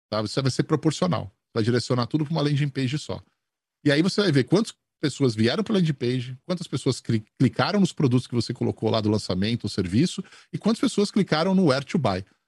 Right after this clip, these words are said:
A partir do momento que a pessoa clica no Where to Buy, onde comprar, e ela não finaliza a compra,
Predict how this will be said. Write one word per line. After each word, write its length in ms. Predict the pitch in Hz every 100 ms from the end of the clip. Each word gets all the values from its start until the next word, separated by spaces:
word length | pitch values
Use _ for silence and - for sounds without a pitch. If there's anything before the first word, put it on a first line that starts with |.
| _
A 40 | 117
partir 360 | 175 147 262
do 100 | 320
momento 400 | 285 233 131 117
que 80 | -
a 40 |
pessoa 320 | 120 123 - 135
clica 380 | - 123 -
no 180 | 117 120
Where 200 | 113 160
to 140 | - 160
Buy, 260 | 110 87 - _ _ _ _ _
onde 280 | 123 175 165
comprar, 520 | 175 156 117 92 90 _ _ _ _ _ _ _ _ _ _ _
e 100 | 127
ela 160 | 135
não 380 | 131 127 170 262
finaliza 800 | 294 214 180 131 127 202 147 113 104
a 100 | 107
compra, 640 | - - 190 160 113 98